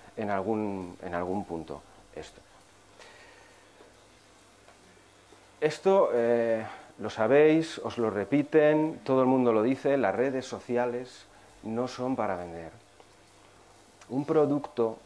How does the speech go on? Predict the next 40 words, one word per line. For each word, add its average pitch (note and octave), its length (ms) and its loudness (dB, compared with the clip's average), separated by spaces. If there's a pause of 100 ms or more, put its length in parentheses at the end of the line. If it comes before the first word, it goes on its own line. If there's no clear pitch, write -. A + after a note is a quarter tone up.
(320)
online, A2+ 540 -2 (1400)
puedes A2+ 200 -4
considerar A2+ 420 -2
que A#2 80 -4
lo G#2+ 80 -4
puedes G#2 240 -6
vender F#2+ 300 -8
por F#2+ 140 -8
internet G2 460 -8 (280)
si F#2+ 100 -12
tienes F#2 360 -10
una F2 140 -10
tienda E2+ 280 -12
online, A#2 420 -2
entonces E2+ 260 -8 (480)
directamente G2+ 680 -4
puedes G2+ 300 -4
tener F#2+ 200 -6
un A#2 140 -2
canal G2+ 340 -4
de E2 80 -10
venta. A#2 440 -2 (1300)
Eso - 140 -8
no F#2+ 80 -4
es F2 80 -10
una F2 100 -2
red F2 140 -6
social, - 420 -2 (480)
eso F2+ 140 -12
es F2 80 -12
una D#2+ 160 -8
tienda E2+ 220 -8
online. G2+ 280 -2 (280)
Además F#2 340 -4
hay G#2+ 80 -4
que A2+ 100 0
considerar G#2 640 -4
si - 220 -16 (100)
tú B2 180 -2
realmente A#2+ 560 -2